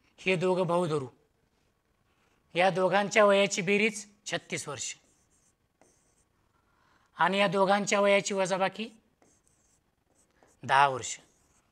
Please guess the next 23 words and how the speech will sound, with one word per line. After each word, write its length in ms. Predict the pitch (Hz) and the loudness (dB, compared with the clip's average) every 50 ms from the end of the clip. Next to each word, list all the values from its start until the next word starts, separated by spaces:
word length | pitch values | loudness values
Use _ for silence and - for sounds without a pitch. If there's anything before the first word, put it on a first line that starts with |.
| _ - 139 | _ -10 -4
लक्षात 340 | 151 156 - - 196 185 | -4 -2 0 2 2 2
ठेवा, 360 | 185 185 180 185 190 170 147 143 - - - _ _ _ _ _ _ _ _ _ _ _ _ _ _ _ _ _ _ _ _ _ _ _ - | 0 0 0 2 2 2 2 2 -4 -14 -20 _ _ _ _ _ _ _ _ _ _ _ _ _ _ _ _ _ _ _ _ _ _ _ -8
ए 180 | 143 160 180 | -4 -2 -2
प्लस 320 | 185 185 208 196 196 180 170 | -2 0 2 2 2 2 0
बी 120 | 170 202 | -4 -4
दोन 240 | 165 196 190 190 185 | -2 -2 -2 -2 0
भाऊ 160 | 170 180 185 | 0 2 4
आहेत, 160 | 185 190 196 196 - - _ - | 4 4 2 0 -4 -16 _ -10
त्यांची 280 | 180 175 175 - 202 | -8 -8 -8 -6 -8
बेरीज 400 | 175 151 190 190 196 208 196 - - _ _ _ _ _ _ _ | -6 -4 -2 -2 -2 -4 -6 -10 -20 _ _ _ _ _ _ _
वयाची 360 | - 170 180 185 185 185 170 - | 0 2 4 4 2 0 -4 -6
छत्तीस, 540 | - 175 - - - 208 202 202 - - _ _ _ _ _ _ _ _ _ _ _ _ _ _ - | -6 -6 -6 -4 -4 -6 -6 -6 -10 -20 _ _ _ _ _ _ _ _ _ _ _ _ _ _ -2
त्यांच्या 320 | 165 175 175 165 190 185 | -2 -2 -2 -2 0 2
वयाची 420 | 185 190 190 190 190 - - 208 196 | 4 4 4 2 0 -4 -8 -6 -4
वजाबाकी 580 | 180 180 170 180 185 180 190 185 185 185 214 220 _ _ _ - | -2 -2 -2 -2 -2 -2 -2 -4 -4 -8 -14 -14 _ _ _ -10
दहा. 280 | 131 143 151 135 139 113 - - _ _ _ _ _ _ _ _ _ _ - | -4 -2 -2 -2 -2 -4 -6 -10 _ _ _ _ _ _ _ _ _ _ 0
तर 80 | 175 | 4
आपल्याला 360 | 185 190 185 202 202 196 202 196 | 4 4 4 4 4 4 2 2
दोघांची 760 | 160 180 180 180 170 185 190 190 185 - - 208 214 233 254 _ _ _ - | 0 -2 -2 0 2 4 2 2 2 -2 -8 -8 -8 -8 -10 _ _ _ -10
वय 280 | 147 156 175 180 185 180 | -2 0 2 2 2 2
काढायची. 420 | - - 165 156 147 127 - - - _ _ _ _ _ _ _ _ _ _ _ - | 0 0 -2 -2 -2 -6 -10 -14 -16 _ _ _ _ _ _ _ _ _ _ _ -4
तर 80 | 165 165 | 0 4
बघा, 340 | 185 190 202 190 151 135 | 4 6 8 8 6 6